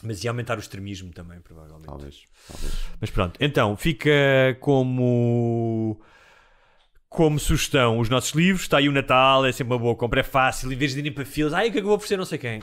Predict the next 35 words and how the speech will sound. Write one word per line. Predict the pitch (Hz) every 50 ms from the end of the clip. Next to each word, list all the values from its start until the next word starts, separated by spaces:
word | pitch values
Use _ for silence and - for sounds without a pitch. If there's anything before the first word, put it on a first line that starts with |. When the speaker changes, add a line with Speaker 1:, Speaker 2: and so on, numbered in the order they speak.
| - -
Speaker 1:
Vão | 113 117 151 156
lá, | 170 185 196 208 214 190
pedem | - - 175 165 165 170
o |
meu | 165 160 160 165
livro, | 180 185 180 165 175 175
Revolução, | 143 139 139 143 135 - 165 156 160 160 160 160 143
Odeio | 147 143 143 139
Pessoas, | - - - 147 143 127
Guilherme | 127 127 135 135 123
Duarte, | 120 127 135 139 139 139 - - _
e | -
está | 113 123
despachado. | 113 - - 117 107 98 85 80
Speaker 2:
É | 82
isso, | 82 - -
está | - - 82
feito. | - - - 78 76 - - -
Speaker 1:
Ah, | 120 120 117 117 113 113 113 113 113 113 - -
e | 165 180 190 190 190 185
já | 147 185 165
que | -
tivemos | 175 175 175 156
a | 160
falar | - 165 156 151 139
disto, | 127 113 101 - -
há | - 156
um | 160 151
livro, | 143 135 117 110 113 113 107 95
ah, | 117 113 110 110 - 101
a |
Fundação | - - - 127 127 120 - 123 110
Manuel | 113 113 113 110 107
dos | - -
Santos, | - 104 98 95 92 - - -